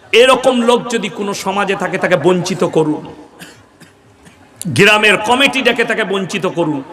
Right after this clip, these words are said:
না সে মরাতে থাকতে পাবে, না বিয়ে শাদিতে তাকে কেউ নিতে পাবে, না তাকে মসজিদে প্রবেশ করতে দেয়া যাবে, না তার কবরস্থানে জায়গা দেয়া হবে। সমাজ, আমি বলছি, পরিবর্তন হবে।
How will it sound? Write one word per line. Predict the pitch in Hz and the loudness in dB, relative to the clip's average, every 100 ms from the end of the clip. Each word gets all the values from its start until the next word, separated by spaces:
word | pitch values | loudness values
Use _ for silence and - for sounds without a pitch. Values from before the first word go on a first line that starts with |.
| - - - 151 | -20 -20 -20 -6
না | 196 214 220 | 0 2 4
সে | 220 | 2
মরাতে | 196 208 226 214 | 4 4 4 2
থাকতে | 220 - - 214 | 0 -2 -2 -2
পাবে, | 214 202 247 - - - | 0 0 -2 -6 -14 -6
না | 147 185 | 0 0
বিয়ে | 147 220 233 | 2 4 4
শাদিতে | 233 208 214 202 | 2 0 -4 -2
তাকে | 214 214 | -2 0
কেউ | - 220 | 2 4
নিতে | 202 202 220 | 4 2 2
পাবে, | 226 220 269 - - 262 135 139 | 4 4 2 0 -8 -10 -8 -2
না | 190 240 | 2 2
তাকে | 247 240 269 | 2 2 4
মসজিদে | 240 320 - 359 311 262 | 6 4 4 4 4 4
প্রবেশ | 262 240 233 | 4 4 2
করতে | - 214 - 196 | 0 -4 -4 -4
দেয়া | 156 165 | -2 -4
যাবে, | 160 - - - - - - - - - 170 | -4 -12 -16 -20 -20 -20 -20 -20 -20 -10 0
না | 180 202 | 2 4
তার | 202 170 | 2 0
কবরস্থানে | 160 208 240 247 - 220 208 | 2 4 6 4 2 0 0
জায়গা | 165 180 170 170 | 2 2 2 2
দেয়া | 139 151 | 2 0
হবে। | 120 - - - - - - - - | 0 -6 -10 -14 -18 -20 -20 -20 -10
সমাজ, | - 175 180 190 180 | -6 0 2 2 0
আমি | 185 202 220 | 0 2 6
বলছি, | 220 175 208 | 4 4 -2
পরিবর্তন | - 185 175 170 - 151 120 | 0 0 2 0 -2 -4 -6
হবে। | 123 | -12